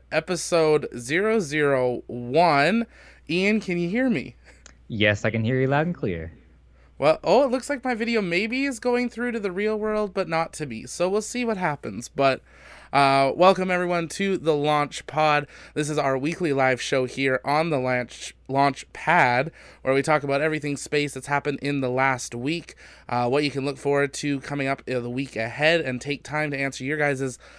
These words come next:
Speaker 1: live comments and questions, and maybe occasionally have some special guests. If this is your first time here, take a moment, let us know where you're watching from. Make sure you hit that subscribe button and share out the link. This is a great time for, uh, new space fans to come in and ask questions,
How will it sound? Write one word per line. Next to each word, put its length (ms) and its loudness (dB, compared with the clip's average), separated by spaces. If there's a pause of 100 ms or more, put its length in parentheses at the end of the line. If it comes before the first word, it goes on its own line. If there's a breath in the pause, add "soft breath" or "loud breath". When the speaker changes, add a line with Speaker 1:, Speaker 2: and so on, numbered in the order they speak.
(160 loud breath)
Speaker 1:
live 420 4
comments 400 -2
and 120 -6
questions, 420 0
and 100 2
maybe 220 0
occasionally 640 -2 (300 loud breath)
have 340 4
some 240 -4
special 560 -4
guests. 520 -2
If 120 -2
this 180 -6
is 60 -6
your 100 0
first 300 -4
time 240 -4
here, 360 -2 (300 loud breath)
take 160 2
a 40 0
moment, 260 2
let 80 4
us 140 -4
know 100 -2
where 100 0
you're 140 2
watching 440 0
from. 280 -2
Make 100 -6
sure 160 -4
you 60 -4
hit 140 -6
that 140 -4
subscribe 460 -2
button 260 0
and 320 -4
share 320 -2
out 200 -4
the 100 -4
link. 220 -4
This 140 -4
is 100 -8
a 40 -10
great 220 2
time 240 -2
for, 240 -2 (400 loud breath)
uh, 260 0
new 280 0
space 340 -4
fans 400 -2
to 80 -6
come 220 -2
in 140 0
and 80 0
ask 240 -2
questions, 460 -4